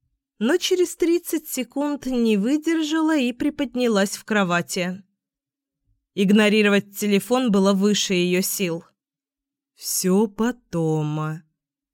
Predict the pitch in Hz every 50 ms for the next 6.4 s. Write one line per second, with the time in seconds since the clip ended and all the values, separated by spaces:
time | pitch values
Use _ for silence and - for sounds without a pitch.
0 | _ _ _ _ - 202 202 185 190 190 196 202 196 190 196 196 190 190 185 180
1 | - - 190 190 180 180 - - - - - - - 202 202 202 196 - - 185
2 | 185 208 240 233 196 185 180 190 196 190 180 175 - 165 160 160 - _ - -
3 | - _ _ _ _ _ _ _ _ _ _ _ _ _ _ _ - 196 196 196
4 | 196 196 196 196 202 226 262 262 - - 220 196 185 180 - - 220 240 247 247
5 | 254 254 254 262 233 262 277 254 208 214 214 208 196 - - 214 196 196 190 190
6 | 190 - - - - - - -